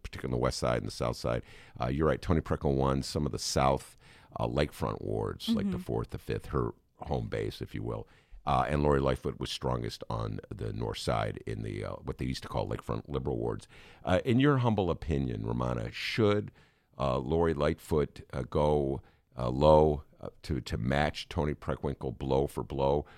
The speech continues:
Speaker 1: or should she try to take that Michelle Obama-like high road in this election?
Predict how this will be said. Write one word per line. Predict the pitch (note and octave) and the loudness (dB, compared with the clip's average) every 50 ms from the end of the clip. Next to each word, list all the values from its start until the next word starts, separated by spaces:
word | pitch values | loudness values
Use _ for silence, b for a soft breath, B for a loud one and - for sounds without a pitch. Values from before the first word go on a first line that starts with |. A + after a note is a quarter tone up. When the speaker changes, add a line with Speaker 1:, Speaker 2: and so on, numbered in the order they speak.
| B B | B B
Speaker 1:
or | B - | B -6
should | - - D#2 D2 - | -4 -4 -4 -4 -4
she | - F2 | -4 -6
try | - - - D2+ D2 | -4 -2 0 0 0
to | C#2 C2+ | 0 -2
take | - - D#2+ D2 - - | -4 -4 -4 -4 -2 -4
that | C#2+ B1 - | -4 -4 -4
Michelle | C#2 - - - C#2+ C2 C2+ B1+ B1 | -6 -8 -6 -4 -2 -2 0 -2 -2
Obama-like | - - A#1+ B1 B1 A1+ A1 G#1+ A1 - - | -2 -2 -2 -2 -2 -4 -4 -6 -6 -8 -10
high | - - - - B1 A#1 | -12 -8 -6 -4 -4 -4
road | A1+ G#1+ G1+ G1+ G1+ G1+ | -4 -4 -6 -6 -8 -8
in | G1+ | -10
this | G1+ G1+ - - | -12 -12 -12 -10
election? | G1+ G1+ G1+ G1+ - - - G1+ G1+ | -10 -8 -10 -10 -10 -10 -12 -12 -12